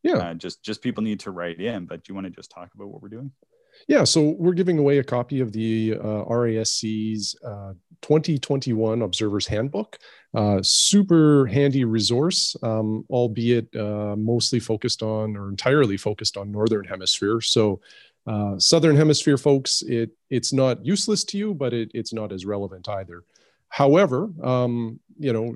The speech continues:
Speaker 1: it, it's easy to enter this. All you have to do is, uh, send us, um, uh, a log of one of your observations,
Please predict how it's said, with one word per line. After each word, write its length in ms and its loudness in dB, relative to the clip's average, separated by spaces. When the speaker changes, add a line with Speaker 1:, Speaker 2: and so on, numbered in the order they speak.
Speaker 1:
it, 180 -10
it's 380 0
easy 220 6
to 80 6
enter 260 2
this. 280 -4
All 180 -2
you 100 0
have 160 -2
to 80 -4
do 240 0
is, 360 0
uh, 220 -6
send 360 -2
us, 460 -2
um, 480 -12
uh, 420 -8
a 40 4
log 440 6
of 120 4
one 120 4
of 80 0
your 200 2
observations, 960 0